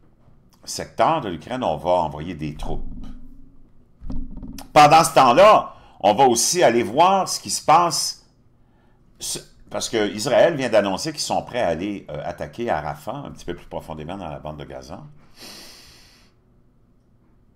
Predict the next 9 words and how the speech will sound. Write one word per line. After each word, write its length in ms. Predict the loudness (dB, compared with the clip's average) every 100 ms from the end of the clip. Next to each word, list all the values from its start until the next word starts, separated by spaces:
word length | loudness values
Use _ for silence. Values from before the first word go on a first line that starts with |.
| _ _ _ _ _ _ -2
Et 120 | 0
on 80 | 0
est 120 | 0
en 120 | -4
train 160 | -4 -6
de 40 |
construire 520 | -2 -4 -4 -8 -8 -10 _ _ _ _ _ _
un 160 | -4 -4
port, 640 | 0 0 0 -10 -20 -20